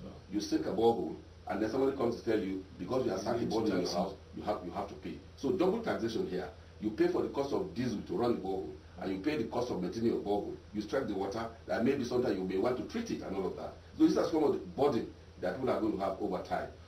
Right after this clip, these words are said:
Speaker 2: Otherwise, it would have been okay if government say, "Well, because there, there are rivers, there are streams, there are all of that within the country, government want to be sure that these waters,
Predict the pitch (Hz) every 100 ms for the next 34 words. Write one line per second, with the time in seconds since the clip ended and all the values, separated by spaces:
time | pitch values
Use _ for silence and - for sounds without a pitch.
0 | - 175 156 151 - 120 120 123 170 180
1 | 110 104 - - 151 151 139 139 135 131
2 | 113 113 117 131 - - - 95 104 143
3 | 131 113 92 98 92 127 120 127 131 -
4 | - - - 131 131 131 101 98 92 90
5 | 85 - - - 113 117 117 92 78 92
6 | 104 110 101 107 110 127 123 120 - -
7 | - 117 104 92 117 113 113 113 117